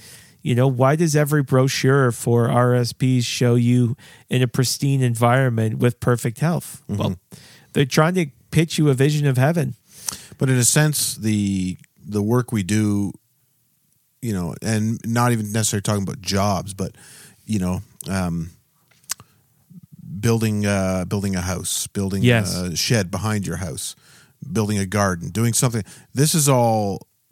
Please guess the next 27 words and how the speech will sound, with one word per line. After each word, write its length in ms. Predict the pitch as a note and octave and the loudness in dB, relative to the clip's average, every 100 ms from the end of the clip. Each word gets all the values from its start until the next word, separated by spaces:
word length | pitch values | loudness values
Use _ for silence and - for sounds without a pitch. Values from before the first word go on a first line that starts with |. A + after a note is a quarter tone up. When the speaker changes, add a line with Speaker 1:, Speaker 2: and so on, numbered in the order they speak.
| - _ _ _ _ - - - F3+ | -20 _ _ _ _ -20 -20 -20 -16
Speaker 2:
this 240 | A#2 C#3+ D3+ | -2 0 2
is 140 | A#2 | 0
like 240 | A2 G#2 G2+ | 0 -2 -2
a, 260 | F#2+ F2 D#2 | -2 -2 -2
it's 160 | G2+ | -2
not 180 | B2 A2 | 0 0
an 60 | G2+ | 0
overrealized 920 | G#2+ B2 A2+ F#2+ F2+ F2 F2 F2 E2 - | 0 2 2 0 -2 -2 -4 -6 -10 -8
eschatology. 800 | G2 - F#2+ G#2+ F2+ F2+ G2+ G2+ | -4 -4 -4 -4 -4 -4 -4 -4
It's 140 | - | -4
like 160 | G#2 G2 | -4 -4
an 80 | |
anticipatory 1040 | G2 G#2 G#2 - C3+ - F#2 G2+ F#2 - - - - | -4 -4 -4 -4 -4 -4 -6 -4 -4 -6 -12 -14 -2
Speaker 1:
Right. 260 | A#2+ A#2 | 2 2
Speaker 2:
eschatology. 480 | G#2+ - G2 F#2+ D2 | 2 -2 -4 -4 -4
We're 140 | A2+ B2+ | 2 4
Speaker 1:
Yes. 160 | A#2+ | 4
Speaker 2:
anticipating 720 | C3 D#3 - C3 A#2 G#2+ G2 | 2 0 0 -2 -2 -2 -2
the 80 | F2+ | -4
new 280 | F#2+ G2 F#2+ | -2 -2 -2
heavens 340 | F#2+ F#2+ F2 | -4 -4 -6
and 100 | F2 | -6
the 100 | - | -6
new 220 | E2+ F2 | -4 -4
earth. 320 | F2 F2 - - | -4 -6 -10 -2
Speaker 1:
Yes. 440 | B2+ A#2 G#2+ - - | 2 2 -2 -8 -10
Speaker 2:
Right. 240 | F2 F2+ | -6 -6